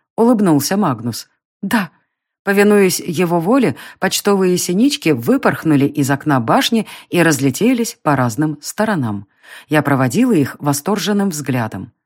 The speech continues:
"Пока мы ждём писем от детей, тебе нужна какая-то помощь с праздником?" — спросил Магнус. "Ох,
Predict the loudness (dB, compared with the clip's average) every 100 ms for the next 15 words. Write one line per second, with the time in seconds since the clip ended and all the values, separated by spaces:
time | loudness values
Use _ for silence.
0 | _ _ _ -2 2 6 6 6 4 4
1 | 2 4 4 4 2 -4 -2 -4 -4 -10
2 | _ 0 4 4 4 2 0 2 0 0
3 | 2 0 0 -2 2 2 2 -2 -8 -2
4 | 2 2 0 -2 -4 -8 _ _ -12 -4
5 | -2 2 2 2 2 0 -4 -6 _ _
6 | _ -2 2 4 2